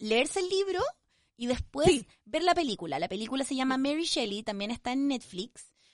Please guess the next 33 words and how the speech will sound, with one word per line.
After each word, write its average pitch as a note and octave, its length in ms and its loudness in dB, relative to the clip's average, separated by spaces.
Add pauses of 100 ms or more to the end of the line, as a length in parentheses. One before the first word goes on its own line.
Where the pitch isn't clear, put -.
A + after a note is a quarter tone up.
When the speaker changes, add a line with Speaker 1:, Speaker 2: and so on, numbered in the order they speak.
(240)
Speaker 2:
Sí. A#3+ 100 2
Speaker 1:
Y C4 420 2
la, B3 600 4
eh, G3+ 200 -2
protagoniza, A3+ 1120 0
¿cómo C4+ 140 0
se D4+ 100 -8
llama E4+ 140 -4
esa F#4 80 -10
actriz? - 560 -8
Speaker 2:
La A#3+ 280 6
Ellen C4+ 240 2
Fanning. A#3 400 -2
Speaker 1:
La, G#3+ 140 -8
ella. D#3+ 400 -4 (460)
Y, D#4 260 2 (320)
eh, A3 540 0
cuenta A#3 260 0
la C4 80 0
historia G3+ 720 2
de F3+ 640 -2
ella, F#3 480 -2
¿cierto? F#3 360 -6
Como F3+ 200 -4
su F3+ 120 -6
romance F3+ 400 -4
con G3+ 180 -2
este, G3+ 680 -2 (380)
em, F3+ 920 -4 (160)
poeta. A3+ 560 2
Speaker 2:
¿Aló? A#3 160 10 (400)
Speaker 1:
¿Me G#3+ 60 -12
escucháis? D#4 260 4